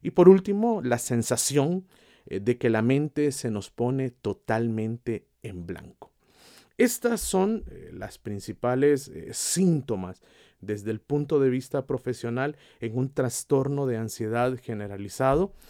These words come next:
Eh, tal vez algunos dicen, "Yo tengo uno, dos". No es necesario que los tengas todos, pero si te has enfrentado a uno de ellos, eh, este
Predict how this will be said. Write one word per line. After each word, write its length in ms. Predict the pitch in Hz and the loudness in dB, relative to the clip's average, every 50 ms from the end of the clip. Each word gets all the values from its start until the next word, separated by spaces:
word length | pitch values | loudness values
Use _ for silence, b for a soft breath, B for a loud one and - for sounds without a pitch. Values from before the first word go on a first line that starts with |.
| b b b b _ | b b b b _
Eh, 120 | - 123 | -18 -12
tal 180 | - - 104 107 | -8 -6 -4 -4
vez 160 | 120 - - | -4 -4 -4
algunos 400 | 110 110 117 117 120 117 110 104 | -6 -4 -4 -4 -2 -4 -4 -4
dicen, 360 | 120 120 - - 131 117 113 | -6 -8 -6 -6 -6 -6 -4
"Yo 140 | 110 123 117 | -2 -4 -4
tengo 400 | - - 113 113 117 110 117 113 - | -4 -6 -6 -4 -2 -2 -2 -2 -2
uno, 500 | 147 143 147 147 147 143 143 143 135 120 | -2 -2 -2 -2 -4 -4 -4 -4 -4 -2
dos". 260 | 113 120 123 127 113 | -2 -2 -2 -2 0
No 220 | 127 170 170 185 | 0 0 2 2
es 100 | 214 208 | 2 2
necesario 600 | 233 233 220 - 214 196 - 175 170 175 175 165 | 0 -2 0 0 -2 -2 0 -2 0 0 0 -2
que 100 | - 147 | 0 -2
los 160 | 120 120 - - | -4 -4 -4 -6
tengas 400 | 127 127 127 120 120 120 - - | -4 -4 -2 -2 -4 -6 -8 -14
todos, 320 | 95 98 98 98 - B B B B B B B B B _ | -14 -12 -12 -16 -16 B B B B B B B B B _
pero 180 | - 110 107 | -6 -6 -6
si 180 | - - 117 113 | -6 -8 -10 -2
te 160 | - 139 151 | 4 4 4
has 180 | 190 202 - 277 | 4 4 0 0
enfrentado 840 | 269 269 254 - 202 180 165 156 - - 131 120 117 110 107 104 B B B B B B B B | 0 0 0 0 0 0 0 -2 -2 -2 -2 0 0 0 -2 -2 B B B B B B B B
a 240 | - 113 110 - - _ _ | -6 -6 -6 -6 -8 _ _
uno 560 | 175 190 208 214 208 196 196 190 180 160 131 117 | 6 8 8 6 4 2 2 0 0 0 -2 -2
de 200 | 120 117 117 - | -4 -4 -4 -2
ellos, 500 | 147 156 165 180 180 196 196 196 185 - b b b b b b b b b b b _ | -2 0 0 0 0 0 -2 -2 -4 -8 b b b b b b b b b b b _
eh, 320 | 107 98 95 95 - - _ | -8 -6 -4 -4 -6 -4 _
este 840 | - 135 - - - - - 143 139 139 135 131 131 131 131 123 | -2 -2 -2 -4 -8 -4 -4 -4 -2 -2 -2 -4 -4 -6 -8 -12